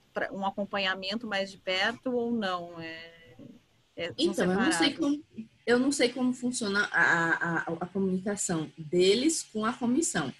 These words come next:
Speaker 2: Eu sei que tem, por exemplo, tiveram duas ou três atletas que nesse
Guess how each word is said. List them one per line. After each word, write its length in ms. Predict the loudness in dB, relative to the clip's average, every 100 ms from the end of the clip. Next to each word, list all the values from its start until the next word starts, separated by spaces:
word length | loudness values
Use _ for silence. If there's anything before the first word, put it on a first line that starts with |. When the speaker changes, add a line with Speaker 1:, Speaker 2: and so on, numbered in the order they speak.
| -16 _
Speaker 2:
Eu 80 | -2
sei 180 | 2 0
que 80 | 0
tem, 380 | -2 -2 -2 -6
por 100 | -2
exemplo, 300 | 0 -2 -4
tiveram 460 | -6 -2 0 0 -2
duas 480 | -2 -2 0 0
ou 80 | -2
três 320 | -4 -2 -2
atletas 580 | -2 -4 -2 -2 -4 -10 -8
que 160 | -4
nesse 580 | 2 4 4 4 2 0